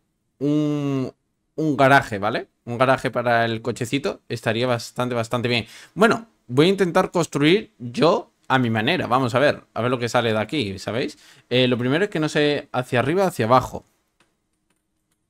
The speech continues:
Vale, hacia abajo. Quiero que esté a ras de suelo. Y ahora mismo va a ser un almacén chiquitito. Vamos a poner aquí tres,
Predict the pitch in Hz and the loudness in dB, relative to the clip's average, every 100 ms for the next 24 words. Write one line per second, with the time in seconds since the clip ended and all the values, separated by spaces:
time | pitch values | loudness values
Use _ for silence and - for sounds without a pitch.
0 | _ _ _ _ - 98 - - - 92 | _ _ _ _ -12 -10 -10 -12 -8 -8
1 | 104 - 123 _ _ _ _ _ _ - | -8 -8 -10 _ _ _ _ _ _ -20
2 | - - - _ _ - 131 131 127 - | -20 -20 -20 _ _ -2 0 2 0 0
3 | 139 135 127 135 127 131 170 160 214 _ | 2 4 4 4 2 0 0 0 -2 _
4 | _ _ - 151 139 131 131 147 156 156 | _ _ -2 2 4 6 6 6 4 4
5 | 165 165 170 135 135 123 120 113 113 127 | 6 4 4 2 2 2 2 0 2 0
6 | 120 117 113 110 107 107 - 107 110 151 | 0 0 0 -2 -2 -4 -6 -4 -2 0
7 | 113 117 131 135 127 127 120 - 120 120 | 2 2 0 -2 -2 0 -2 -4 -4 -4
8 | 139 127 - - 139 196 240 - | 0 -2 -2 0 2 2 -2 -12